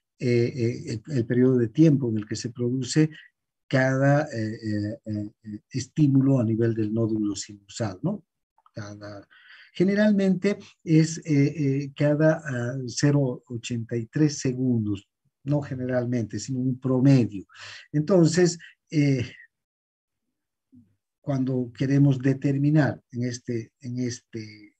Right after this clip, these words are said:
gráfico, que es una representación del electrocardiograma, cuando queremos representar o calcular el, el, el, el, la frecuencia cardíaca,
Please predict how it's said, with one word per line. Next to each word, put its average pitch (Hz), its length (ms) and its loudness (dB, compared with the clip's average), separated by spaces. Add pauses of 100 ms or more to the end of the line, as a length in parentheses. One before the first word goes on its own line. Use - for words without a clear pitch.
(440)
gráfico, 131 680 -4
que 120 80 -10
es 113 140 -8
una 120 160 -2
representación 123 1040 -2
del 113 160 -4
electrocardiograma, 170 1120 -2 (320)
cuando 151 260 4
queremos 160 540 4
representar 143 840 0 (340)
o 143 260 2
calcular 156 760 4 (600)
el, 127 340 -4
el, 131 300 -6
el, 120 640 -8 (100)
el, 120 240 -14
la 123 160 -6
frecuencia 170 600 2
cardíaca, 180 760 0